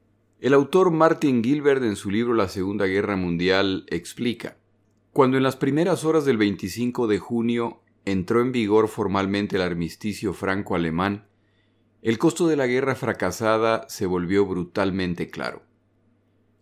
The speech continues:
Noventa y dos mil soldados franceses habían muerto, siete mil quinientos soldados belgas y dos mil novecientos soldados holandeses.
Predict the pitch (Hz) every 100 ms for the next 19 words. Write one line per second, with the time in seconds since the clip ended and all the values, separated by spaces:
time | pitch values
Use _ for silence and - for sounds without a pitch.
0 | _ _ 107 107 107 104 110 107 101 127
1 | 139 135 127 110 113 117 110 110 98 92
2 | 110 104 107 98 98 90 87 85 80 78
3 | - - _ _ _ _ _ _ _ _
4 | _ - 117 92 104 113 131 123 113 113
5 | 117 117 101 98 92 98 95 92 82 104
6 | 113 113 117 113 _ _ _ _ _ 113
7 | 107 104 110 139 143 131 107 117 120 117
8 | 120 107 101 92 104 95 87 90 82 78
9 | 76 73 - -